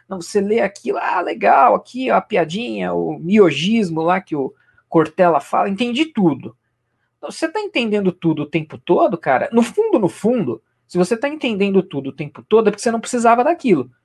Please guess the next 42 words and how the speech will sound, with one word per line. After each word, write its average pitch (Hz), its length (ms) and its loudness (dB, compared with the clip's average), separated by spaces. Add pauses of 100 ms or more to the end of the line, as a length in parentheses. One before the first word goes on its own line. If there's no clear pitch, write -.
Você 196 100 0
já 214 100 4
sabia. 240 560 4 (280)
Você - 100 -20
podia 202 260 2
tá, 240 120 2
até 220 320 0
não 330 140 -6
tá 302 120 -2
consciente 285 960 -4 (160)
que 220 60 -10
você 196 260 2
já 214 100 -4
sabia, 240 360 2
mas 151 140 -2
você 202 100 -6
já 190 100 0
sabia. 190 540 -4 (500)
Então, 165 220 0
será 233 180 2
que 220 80 -6
você 190 200 2
precisa 170 440 0
daquele 147 320 2
livro, 160 320 0
se - 120 -14
você 151 200 -6
já 139 140 -4
sabia? 143 540 -4 (400)
Né? 147 200 0
Ou 156 100 6
será 165 200 0
que 165 60 -10
você 165 200 -2
precisava 165 280 2
parar 151 400 4
e 170 40 4
refletir 165 520 -2
com 165 120 -10
um 156 60 -10
pouquinho 156 360 -8
mais? 151 260 -18